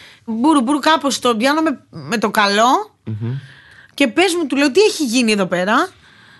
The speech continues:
Speaker 1: Μου λέει, "Τίποτα, απλά πέσα", μου λέει, "κάτω με το μηχανάκι". Σκέψου, μαλάκα, με τραβολογούσανε με το μηχανάκι και εγώ πέπεφτα κάτω και πώς.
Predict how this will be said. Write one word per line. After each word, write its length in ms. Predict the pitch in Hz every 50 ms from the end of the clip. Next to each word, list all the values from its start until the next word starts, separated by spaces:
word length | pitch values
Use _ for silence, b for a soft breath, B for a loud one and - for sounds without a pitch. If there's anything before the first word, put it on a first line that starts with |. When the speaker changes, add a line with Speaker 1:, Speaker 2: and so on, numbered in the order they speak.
| b b b
Speaker 1:
Μου 120 | - 233 262
λέει, 320 | 277 302 330 339 339 320
"Τίποτα, 240 | - 339 285 285 269
απλά 220 | 254 233 277 285 277
πέσα", 260 | 285 285 269 294 277
μου 120 | 254 247
λέει, 120 | 254 269 269
"κάτω 220 | - 277 269 277
με 80 | 269 262
το 80 | 254
μηχανάκι". 560 | 240 226 175 196 190 185 185 185 190 190 -
Σκέψου, 380 | 220 - - - 240 208 180 196
μαλάκα, 340 | 196 185 190 208 220 202 202
με 100 | 190 190
τραβολογούσανε 720 | 196 185 180 185 202 196 196 196 202 240 226 247 240 226
με 100 | 214 208
το 80 | 208
μηχανάκι 340 | 202 196 185 208 214 233 240 208
και 100 | - 240
εγώ 160 | 202 233 247
πέπεφτα 500 | - - 247 254 254 269 247 - 247 233
κάτω 280 | - - 247 254 262
και 60 | 269 247
πώς. 360 | 208 269 254 - - -